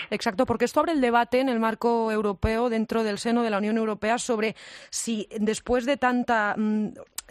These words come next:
si es necesario cambiar y unificar más los criterios judiciales entre unos países y otros, teniendo en cuenta que es todo comunitario.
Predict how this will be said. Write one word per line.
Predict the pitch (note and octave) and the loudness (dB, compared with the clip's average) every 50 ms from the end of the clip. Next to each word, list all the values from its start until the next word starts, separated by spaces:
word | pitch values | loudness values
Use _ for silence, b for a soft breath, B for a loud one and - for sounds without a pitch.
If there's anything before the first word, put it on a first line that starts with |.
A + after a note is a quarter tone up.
| B B B B | B B B B
si | - - D4+ | 0 2 2
es | D4+ | 4
necesario | D#4+ D#4+ - C#4 - C#4+ C4+ C4 B3 | 4 4 2 2 2 2 2 2 2
cambiar | - A3+ A3 A3+ A#3 A#3 A#3 A3+ | 2 2 2 4 4 4 4 4
y | A#3 | 4
unificar | A#3 A#3+ B3 - - A#3+ - B3+ A#3+ A3+ | 4 4 2 2 0 0 2 2 2 2
más | A#3 A3+ A3 | 2 0 0
los | A3+ - | -2 -2
criterios | - A#3 F#3 - A#3 A3 A3+ G#3+ G#3 G3 - B B B B | -2 -2 0 2 2 2 2 0 0 -2 -4 B B B B
judiciales | B - - A#3+ A3 A3 - C4 A#3+ C4 A#3 | B -2 0 0 0 2 2 2 2 4 2
entre | B3 A#3 A#3 | 2 0 2
unos | A3 A#3 - | 0 0 0
países | - A#3 G#3+ A3+ A3 E3 | 0 -2 -2 -2 -2 0
y | A#3+ | 0
otros, | A3+ G#3+ B3 B3+ | 0 0 0 0
teniendo | - C4 B3 A#3 A3+ A3 | 2 2 2 2 2 0
en | A3 - | 0 0
cuenta | A3 G#3+ G3+ - A#3+ A3+ - - | -2 -2 2 2 0 0 0 -4
que | - G#3+ | -6 -6
es | G3+ - - - - F3+ - | -6 -6 -8 -8 -8 -6 -2
todo | A#3 A#3 A3 A3 | -2 0 0 2
comunitario. | - A3 G3+ G3 G3 F#3+ - C#4 D#4+ C#4+ A3 F#3+ F3+ D#3+ | 2 2 2 2 0 2 4 4 4 4 0 -2 -2 -4